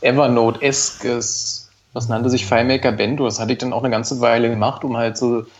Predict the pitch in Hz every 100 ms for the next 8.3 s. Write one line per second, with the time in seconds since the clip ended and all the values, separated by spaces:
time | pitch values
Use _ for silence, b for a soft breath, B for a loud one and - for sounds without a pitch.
0 | B B B _ - 117 104 104 107 110
1 | 107 101 - 110 151 165 151 143 160 135
2 | 135 143 139 _ _ _ - 123 - 120
3 | 110 107 - - 120 - 180 170 - 156
4 | 151 147 147 147 104 110 107 104 110 113
5 | - 104 110 107 107 b b b b _
6 | _ _ _ _ - 110 139 123 107 98
7 | 104 110 113 107 107 104 101 - 170 101
8 | - 95 110